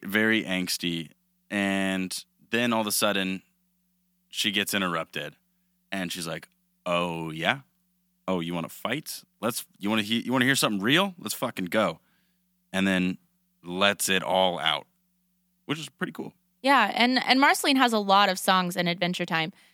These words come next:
Speaker 2: So, Garrett, why don't you tell us about who,
Speaker 1: Her
Speaker 2: uh,
Speaker 1: voice actor is?
Speaker 2: Yeah.
Speaker 1: So,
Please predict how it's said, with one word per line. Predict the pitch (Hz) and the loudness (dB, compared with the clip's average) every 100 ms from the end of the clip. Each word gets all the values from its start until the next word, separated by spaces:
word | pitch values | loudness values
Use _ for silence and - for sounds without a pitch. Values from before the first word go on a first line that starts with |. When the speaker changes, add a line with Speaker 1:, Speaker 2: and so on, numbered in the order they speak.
| _ | _
Speaker 2:
So, | - 226 220 214 - - | 2 4 6 4 0 -4
Garrett, | - 269 277 | 2 4 4
why | 233 | 4
don't | 247 - | 2 2
you | 302 | -6
tell | - 226 247 | 0 2 4
us | 269 | 2
about | 233 220 214 208 208 - 202 | 2 2 4 4 4 0 -2
who, | 226 226 240 240 240 - _ _ _ _ | 0 2 2 0 -2 -6 _ _ _ _
Speaker 1:
Her | 104 | 0
Speaker 2:
uh, | 101 101 | 2 2
Speaker 1:
voice | 98 - | 2 0
actor | 135 135 143 | -2 -2 -4
is? | 208 | 0
Speaker 2:
Yeah. | 214 269 311 175 190 - _ _ _ _ _ | 2 2 2 -2 -6 -16 _ _ _ _ _
Speaker 1:
So, | - 147 117 85 | 0 2 4 0